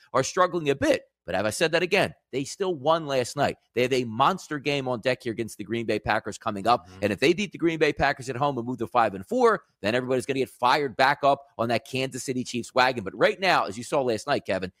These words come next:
Speaker 1: a ten and a half point spread, I didn't see very many takers on, like, "Hey, you know what? Tonight is the Chiefs' night." And that line wasn't even moving.
Speaker 2: Mm-hmm.
Speaker 1: So obviously,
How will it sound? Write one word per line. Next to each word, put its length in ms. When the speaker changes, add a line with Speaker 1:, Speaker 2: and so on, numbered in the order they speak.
Speaker 1:
a 80
ten 220
and 100
a 40
half 120
point 200
spread, 300
I 120
didn't 120
see 100
very 180
many 180
takers 400
on, 100
like, 200
"Hey, 100
you 120
know 100
what? 140
Tonight 220
is 120
the 80
Chiefs' 340
night." 220
And 100
that 160
line 220
wasn't 300
even 180
moving. 300
Speaker 2:
Mm-hmm. 80
Speaker 1:
So 80
obviously, 580